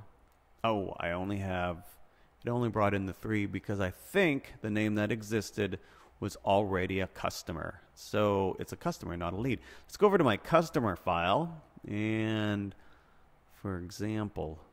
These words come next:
Takagi is a real person, and that's probably the error that I got.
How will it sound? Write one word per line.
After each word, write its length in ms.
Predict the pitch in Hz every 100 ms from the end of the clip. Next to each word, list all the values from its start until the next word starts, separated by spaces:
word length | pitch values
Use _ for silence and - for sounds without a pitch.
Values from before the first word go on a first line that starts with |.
| - -
Takagi 800 | - - 123 131 110 95 80 -
is 120 | 92 90
a 100 | 87
real 300 | 87 87 82
person, 480 | - 90 - 92
and 180 | 92 82 - - -
that's 220 | 90 90
probably 280 | - 92 90
the 180 | 87 90
error 240 | 95 98 92
that 140 | 90
I 80 | 90
got. 400 | 98 110 113